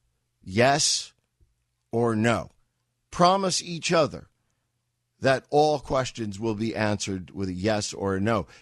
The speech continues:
because as Americans, we can't do it anymore. We say, "Yes, but."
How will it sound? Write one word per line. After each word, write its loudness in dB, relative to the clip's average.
because -4
as 0
Americans, 0
we -4
can't -2
do 0
it -6
anymore. -6
We 2
say, 4
"Yes, 0
but." -2